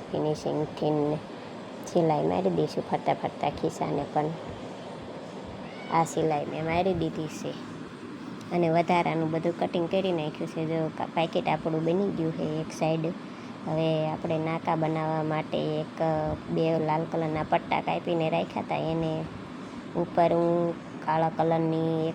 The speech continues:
પટ્ટી મૂકી દઉં છું. આ રીતની સિલાઈ મારીને ફિનિશિંગ કરી નાખશું. આ રીતને વાળીને આ એક નાકું બનાવવાનું છે મારે.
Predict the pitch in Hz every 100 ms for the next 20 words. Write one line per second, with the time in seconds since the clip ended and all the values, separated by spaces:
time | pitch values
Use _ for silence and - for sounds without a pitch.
0 | - 165 - 170 170 175 208 165 160 160
1 | 170 160 156 160 - 160 156 156 - 165
2 | 160 156 160 170 185 170 156 151 156 -
3 | 160 151 - 156 160 170 196 175 165 -
4 | - 160 - - - - - - - -
5 | - - - - - - - - - -
6 | 180 170 170 175 170 170 170 170 175 175
7 | 170 165 165 160 165 170 165 165 160 170
8 | 170 165 190 175 175 180 175 165 160 160
9 | - 156 151 151 151